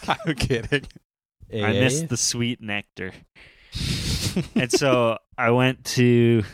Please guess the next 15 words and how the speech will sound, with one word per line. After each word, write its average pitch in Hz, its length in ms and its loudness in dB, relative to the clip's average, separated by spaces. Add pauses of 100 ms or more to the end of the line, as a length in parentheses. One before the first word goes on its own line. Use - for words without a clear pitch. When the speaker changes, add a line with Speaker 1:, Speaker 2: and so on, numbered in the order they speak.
(500)
Speaker 2:
it 139 80 6
was 147 180 4
funny. 113 300 0
I 104 80 0
told 107 280 0
my 107 140 -2
boss, 98 360 -2
I - 20 -4
was 101 120 -2
like, 104 160 -6
"Yeah, 170 260 0
I'm 123 140 -14
probably 131 280 -4
gonna, 117 200 -2
like, 110 160 -4